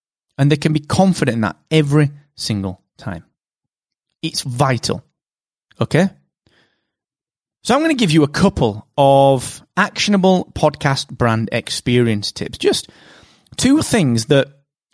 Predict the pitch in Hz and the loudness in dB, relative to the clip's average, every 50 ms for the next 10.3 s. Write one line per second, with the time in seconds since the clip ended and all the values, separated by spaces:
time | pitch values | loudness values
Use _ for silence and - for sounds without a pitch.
0 | _ _ _ _ - 156 160 - - - _ - 185 - 277 220 151 123 113 110 | _ _ _ _ -2 0 0 0 -2 -4 _ -2 0 2 2 2 2 2 2 2
1 | 127 175 - - - 196 190 - - - 185 185 180 170 - 185 - - - - | 2 0 0 0 -2 -2 -2 -2 -2 -2 2 2 2 2 0 -4 -8 -8 -6 -2
2 | 226 208 - - 117 - - - 127 - - 185 165 143 - - - 196 165 131 | 0 0 0 0 0 -2 -4 -4 -4 -4 -4 -4 -4 -6 -4 -2 0 0 0 0
3 | - 123 - 98 131 - - 120 107 104 127 143 - 147 135 135 139 - - 151 | 0 -2 -2 -2 0 0 0 0 0 0 0 -2 -2 -2 -2 -2 -2 -2 -2 0
4 | 151 160 151 139 117 104 101 101 92 92 104 - _ - - - - - - - | 0 2 2 2 0 0 0 -2 -4 -6 -6 -8 _ -20 -20 -20 -20 -20 -20 -20
5 | - _ _ - 135 147 160 165 170 180 208 233 233 202 185 160 135 117 120 107 | -20 _ _ -4 -2 -2 0 2 4 4 4 2 2 0 0 0 0 2 2 0
6 | 107 107 - 123 113 - - - 139 143 139 123 120 - 135 127 117 - - - | 0 0 0 -2 -2 -2 -2 0 0 2 2 0 0 0 0 0 0 0 -2 -2
7 | 123 113 107 - - - - _ _ _ - 131 143 143 143 - - - - - | -2 -2 -2 -6 -12 -20 -20 _ _ _ 0 2 2 2 2 0 -6 -6 -2 0
8 | 120 110 107 104 101 107 104 104 - - 113 107 101 101 104 101 98 - 98 95 | 2 2 2 2 0 0 -2 -2 -2 0 0 0 0 -2 -4 -6 -6 -6 -8 -8
9 | - - 98 98 - - - - 208 196 160 180 180 - 180 175 156 147 156 165 | -8 -8 -8 -6 -6 -6 -6 -6 -6 -6 -4 -6 -4 -2 -2 -2 0 0 0 0
10 | 170 - 165 160 151 - | 0 0 0 0 0 0